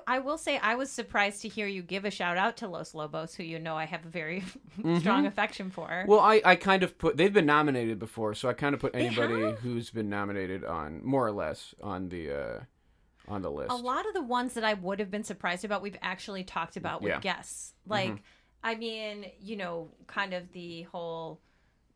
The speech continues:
Speaker 1: we talked about, like, the, the Smiths, the Replacements. We haven't talked about the Smiths, but they've come
Speaker 2: We have
Speaker 1: up.
Speaker 2: not. They've come up,
Speaker 1: in,
Speaker 2: yeah.
Speaker 1: like, the Pixies and all
Speaker 2: Mm-hmm.
Speaker 1: that stuff. Have the Pixies, they've been, have they been nominated?
Speaker 2: No.
Speaker 1: No.
Speaker 2: They've, they've not.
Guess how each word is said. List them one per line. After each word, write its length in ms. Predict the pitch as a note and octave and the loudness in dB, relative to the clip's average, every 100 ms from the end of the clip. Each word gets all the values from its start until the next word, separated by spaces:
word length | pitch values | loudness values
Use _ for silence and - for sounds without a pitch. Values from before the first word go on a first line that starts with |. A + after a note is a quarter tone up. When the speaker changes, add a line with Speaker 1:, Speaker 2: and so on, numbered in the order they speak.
| F#3+ | -14
Speaker 1:
we 120 | G3+ | -12
talked 280 | G#3+ G3+ G3+ | -4 -4 -2
about, 320 | G3+ F#3 F#3 | 0 2 2
like, 180 | F#3 F3+ | -4 -4
the, 500 | G3 F3+ F3+ F3+ F#3 - _ _ _ _ | -4 -2 0 -2 -4 -10 _ _ _ _
the 80 | G#3+ | -12
Smiths, 640 | - G#3 F#3+ F#3 F#3 F#3 | -6 -2 0 0 -2 -4
the 500 | - G3+ F#3+ F#3 F#3 F#3 F#3+ G#3 F3 F3 - | -2 0 2 2 0 -2 -4 -2 -2 -4 -4
Replacements. 760 | F#3 F3 F3 F3 E3+ - - _ | -4 -2 -4 -6 -8 -14 -18 _
We 100 | A#3+ | 0
haven't 160 | A3+ G#3 | 0 0
talked 240 | G#3+ G#3+ | -4 -4
about 140 | F3 | -8
the 60 | E3 | -8
Smiths, 280 | - E3 - | -12 -12 -10
but 120 | F#3+ | -8
they've 180 | F#3+ - | -8 -8
come 200 | - G#3+ | 2 4
Speaker 2:
We 20 | |
have 80 | F3+ A#2 | 4 2
Speaker 1:
up. 40 | |
Speaker 2:
not. 80 | G2 | 0
They've 160 | C#3 - | -2 -2
come 180 | G2+ | -6
up, 120 | F2+ G3 | -4 -4
Speaker 1:
in, 100 | - | 0
Speaker 2:
yeah. 40 | |
Speaker 1:
like, 220 | G#3+ F#3 | 0 0
the 80 | A3 | -6
Pixies 680 | - G#3 - F#3+ F3 F3 F3 | -4 -6 -6 -8 -6 -8 -10
and 160 | F3 | -10
all 160 | E3+ E3 | -8 -6
Speaker 2:
Mm-hmm. 80 | E3+ | -4
Speaker 1:
that 220 | E3 - | -4 -6
stuff. 320 | - E3 D#3 _ _ _ _ _ _ _ - | -8 -10 -10 _ _ _ _ _ _ _ -12
Have 120 | A#3 | -10
the 60 | C#4 | -10
Pixies, 280 | D#4+ F#4+ E4 - | -12 -10 -12 -6
they've 160 | B3+ A#3+ | -6 -4
been, 140 | A3+ | -8
have 160 | G#3+ G#3 | -8 -8
they 100 | A3+ | -6
been 140 | B3+ | -4
nominated? 440 | B3+ C4+ D4 D4 - | -4 -2 -2 0 -2
Speaker 2:
No. 140 | - _ _ _ _ _ _ E3+ | -4 _ _ _ _ _ _ -18
Speaker 1:
No. 320 | D#3 C#4+ - | -14 -12 -8
Speaker 2:
They've, 260 | B2+ A2+ - | -10 -10 -12
they've 160 | A#2+ G#2 | -8 -8
not. 220 | G#2+ - | -8 -10